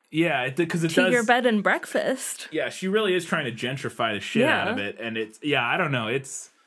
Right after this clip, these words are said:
Speaker 1: it's weird. It was a weird cho-, again, I get the, the idea they're going for, like, a butterfly effect, like,
Speaker 2: Right.
Speaker 1: this one action has, you know, had giant
Speaker 2: Yeah.
Speaker 1: ramifications for this whole area. Um,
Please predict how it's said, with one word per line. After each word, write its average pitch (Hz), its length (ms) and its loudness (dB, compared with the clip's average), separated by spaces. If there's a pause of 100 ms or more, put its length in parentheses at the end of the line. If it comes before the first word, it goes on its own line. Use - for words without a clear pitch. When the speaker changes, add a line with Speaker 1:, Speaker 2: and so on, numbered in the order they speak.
(460)
Speaker 1:
it's 135 160 -8
weird. 110 460 -4
It 156 80 -2
was 180 160 0
a 180 60 2
weird 180 340 0
cho-, - 180 -6
again, 170 360 0
I 151 140 0
get 196 260 0
the, 147 220 -2
the 143 140 2
idea 139 280 -2
they're 143 100 0
going 170 260 -2
for, 160 140 -6
like, 123 160 0
a 117 60 0
butterfly 110 580 -2
effect, 101 480 -6
like, 95 400 -6 (220)
Speaker 2:
Right. 208 180 2
Speaker 1:
this 131 160 0
one 139 300 0
action 110 640 -2
has, 107 420 -8
you 117 120 -6
know, 95 100 -8
had 107 320 -8
giant 113 300 0
Speaker 2:
Yeah. 113 140 -2
Speaker 1:
ramifications 104 680 -6
for 107 120 -8
this 95 160 -6
whole 98 200 -4
area. 90 520 -6 (580)
Um, 98 500 -6